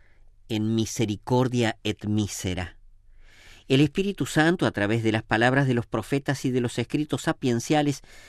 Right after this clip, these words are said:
ha modelado la historia de Israel con el reconocimiento de la ternura y de la cercanía de Dios, a pesar de la infidelidad de su pueblo.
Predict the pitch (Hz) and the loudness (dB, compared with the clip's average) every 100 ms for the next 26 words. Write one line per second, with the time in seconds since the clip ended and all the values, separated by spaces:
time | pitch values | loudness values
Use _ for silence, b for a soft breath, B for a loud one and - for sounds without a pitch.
0 | B B 156 170 175 175 190 208 180 139 | B B 2 4 4 4 2 2 2 2
1 | - 175 170 143 117 107 117 156 170 135 | 2 0 2 4 2 2 0 2 0 0
2 | 117 113 123 170 143 123 120 120 127 165 | 2 2 0 0 2 2 0 0 0 0
3 | 165 131 107 107 - 113 117 170 226 202 | 0 0 0 0 0 0 0 0 0 0
4 | 139 110 98 101 104 - 107 117 123 101 | 0 0 -4 -4 -8 -6 -4 -2 -2 -2
5 | 107 160 147 - b b b b 92 101 | 0 0 0 -2 b b b b -8 -8
6 | 95 120 110 107 101 104 98 107 92 92 | -2 0 2 0 0 -2 -2 -2 0 -4
7 | 92 135 180 90 - 95 - 92 87 87 | -2 -2 -4 -6 -12 -16 -6 -6 -6 -10